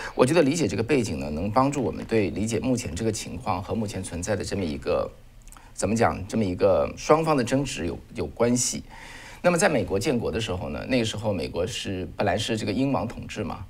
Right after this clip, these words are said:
那美国决定，决定要，这美国不是，美国殖民地人民决定要离开英王，实施自治。没有英王，那么我们自治的根据是什么？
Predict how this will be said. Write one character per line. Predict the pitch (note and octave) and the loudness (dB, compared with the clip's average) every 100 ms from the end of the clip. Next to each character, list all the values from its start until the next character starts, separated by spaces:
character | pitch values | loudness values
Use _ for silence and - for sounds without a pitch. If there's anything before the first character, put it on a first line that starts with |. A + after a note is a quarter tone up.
| - | -8
那 | - | 0
美 | B2 F2+ | 2 2
国 | G2 G2+ | 0 -2
决 | - A#2 A#2 | -2 0 2
定， | F#3 - - - | 0 -4 -8 -10
决 | G2 | -6
定 | G#2 G#2 | -4 -2
要， | E2+ F2+ - | 2 2 0
这 | - G#2+ | -2 0
美 | G#2+ D#2 | 0 -2
国 | G2+ | -2
不 | F#2+ | -2
是， | A2+ A#2+ - - - - | -2 -4 -6 -16 -16 -4
美 | A#2+ | 0
国 | C#3+ | 2
殖 | D3 | 2
民 | D3 | 2
地 | D#3+ | 2
人 | A#2 G2+ | 2 0
民 | F#2 | -4
决 | - F#2+ G#2 | -4 -4 -2
定 | D3 A2+ - - - - | -2 -4 -8 -18 -18 -2
要 | D3+ C#3 | 4 6
离 | A2 A#2+ | 4 0
开 | B2+ A#2+ | 0 2
英 | B2+ B2+ C3+ | 2 2 2
王， | A#2+ E2 D#2+ G2 | 2 0 -2 -8
实 | - - G2+ | -8 -6 -4
施 | - G#2 G#2 | -4 -2 -4
自 | - - A#2 | -4 -6 -6
治。 | E2+ C#3+ - - - - - - - - - - - - - - - - - - | -4 -4 -6 -10 -20 -20 -20 -20 -20 -20 -8 -8 -8 -20 -20 -18 -18 -18 -14 4
没 | G#3 | 8
有 | G3 | 8
英 | F3+ F#3+ | 6 4
王， | G2 C#2+ - - | 4 2 -8 0
那 | E3 | 4
么 | D#3 B2 G2 - | 6 8 6 4
我 | B2 | 4
们 | A#2+ | 4
自 | A#2 E3 | 2 0
治 | - C#3+ | 0 2
的 | G#2 E2 G#1+ - - | 4 4 2 -4 0
根 | D3+ D3 | 2 2
据 | A2+ | 0
是 | G2 | -2
什 | F#2 | -4
么？ | - | -8